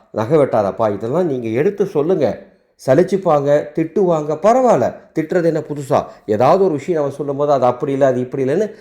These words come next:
ஏதாவது எதிர்வாக்குவாதம் நடப்பது இயல்புதான்.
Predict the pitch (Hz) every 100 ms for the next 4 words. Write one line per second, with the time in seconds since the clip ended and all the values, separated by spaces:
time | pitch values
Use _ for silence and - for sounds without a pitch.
0 | - _ 107 107 113 185 175 139 175 170
1 | 160 160 147 139 131 117 127 147 135 143
2 | - 110 117 107 113 135 98